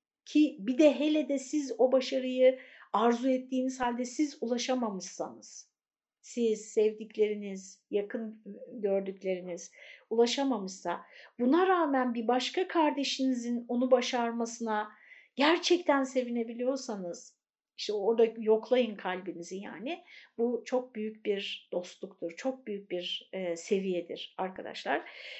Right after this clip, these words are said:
Ve, e, yani düşünün müttefikleri, komşuları ama Be-, Bedir Savaşı'nı kazandı diye Müslümanlara böyle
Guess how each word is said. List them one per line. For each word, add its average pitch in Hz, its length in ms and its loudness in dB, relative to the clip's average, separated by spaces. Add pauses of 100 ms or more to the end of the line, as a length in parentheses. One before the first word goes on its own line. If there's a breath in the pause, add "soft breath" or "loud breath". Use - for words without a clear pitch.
(140 loud breath)
Ve, 403 280 2 (140)
e, 214 100 2 (460)
yani 262 480 4
düşünün 277 440 2
müttefikleri, 262 880 0
komşuları 262 960 4 (160)
ama 247 540 0
Be-, 226 400 0
Bedir 262 220 2
Savaşı'nı 220 520 -2
kazandı 233 520 0
diye 220 180 0
Müslümanlara 233 760 -4
böyle 220 420 0